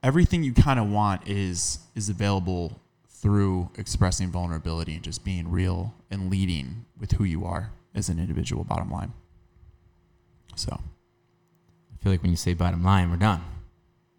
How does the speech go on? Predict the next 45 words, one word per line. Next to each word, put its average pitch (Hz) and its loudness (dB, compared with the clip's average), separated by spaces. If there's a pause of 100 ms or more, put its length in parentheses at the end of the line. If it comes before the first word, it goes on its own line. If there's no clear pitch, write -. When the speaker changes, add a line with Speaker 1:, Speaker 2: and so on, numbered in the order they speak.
(120)
Speaker 2:
We - -4
got, 101 4
Speaker 1:
Yeah. - 0
Speaker 2:
we, 107 0
I - -8
think 107 2
we 98 2
got 101 4
everything. 80 -4 (440)
That 107 0
was 92 2
good. 90 4 (840)
<laughs> - -12
Speaker 1:
Was 110 2
that 110 6
the 117 2
Speaker 2:
Yeah. 90 -2
Speaker 1:
close? 110 10 (240)
Speaker 2:
No, 87 4
yeah. 90 2
No, 139 4
it's, 131 4 (420)
but 120 0
that 117 6
really 101 6
is, 87 2
I, 90 4 (180)
I 95 -2
agree 95 -2
with 90 0
<laughs> - 2
everything 135 4
we 147 6
kinda 113 4
talked 101 2
about 90 0
there. 85 0 (300)
Uh, 92 4
be 180 2
vulnerable, 151 6
open 120 4
up, 101 4
and 95 4
if 98 0
anything 196 4